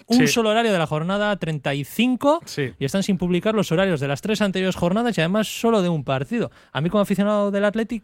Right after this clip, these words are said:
Speaker 1: ¿qué me importa el, <laughs> el
Speaker 2: Se,
Speaker 1: Barcelona-Madrid de la jornada
Speaker 2: se lo
Speaker 1: treinta y cinco,
Speaker 2: dije a un
Speaker 1: ¿no?
Speaker 2: amigo y además, curiosamente, también ese fin de semana el Athletic juega en San Mamés. Entonces, bueno, pues dices, bueno, ya sabes, el, el, el partido más importante de toda la jornada, que lógicamente para la Liga Es-,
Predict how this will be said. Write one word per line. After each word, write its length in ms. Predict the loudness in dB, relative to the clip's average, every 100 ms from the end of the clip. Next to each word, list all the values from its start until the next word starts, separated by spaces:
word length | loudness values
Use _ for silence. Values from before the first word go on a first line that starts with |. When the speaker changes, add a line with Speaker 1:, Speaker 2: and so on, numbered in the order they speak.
| _
Speaker 1:
¿qué 160 | -2 0
me 80 |
importa 560 | 0 0 -2 -2 -2 -2
el, 160 | -2 -4 -8 -18 -20 -6
<laughs> 0 | -4 -2 -4 -8 -4
el 100 | -2
Speaker 2:
Se, 100 | 2
Speaker 1:
Barcelona-Madrid 760 | 0 2 4 4 2 2 0 0
de 80 |
la 80 | 0
jornada 320 | -2 -4 -4 -2
Speaker 2:
se 40 | -2
lo 120 | 0
Speaker 1:
treinta 20 | 2
y 20 |
cinco, 120 | 2
Speaker 2:
dije 80 | 2
a 60 | 2
un 80 | 2
Speaker 1:
¿no? 60 |
Speaker 2:
amigo 240 | 0 0 0
y 60 |
además, 340 | 0 0 -2 -4
curiosamente, 720 | -4 -2 -2 0 0 0 0
también 240 | -2 -2
ese 180 | -4 -4
fin 160 | -4 -2
de 100 | -2
semana 340 | -4 -4 -4 -6 -8
el 140 | -6 -4
Athletic 280 | -2 -4
juega 200 | 0 0
en 80 | 0
San 100 | -2
Mamés. 380 | -2 0 -2 -2
Entonces, 320 | -2 0 0
bueno, 260 | 0 -4 -4
pues 160 | -4
dices, 280 | -2 -2 -2
bueno, 200 | -2 -2
ya 140 | 0 0
sabes, 320 | 0 0 0
el, 200 | -2 -4 -10 -20 -8
el, 260 | 0 0 2
el 360 | 0 2 2 0
partido 480 | 0 -2 0 0 0
más 180 | 0
importante 520 | -2 -2 -4 -6 -6 -4
de 100 | -2
toda 100 | -2
la 80 | -2
jornada, 360 | -2 0 0
que 160 | 0 -4
lógicamente 540 | -4 -4 -4 -2 -4
para 180 | -4 -2
la 140 | 0 0
Liga 220 | 0
Es-, 120 | -2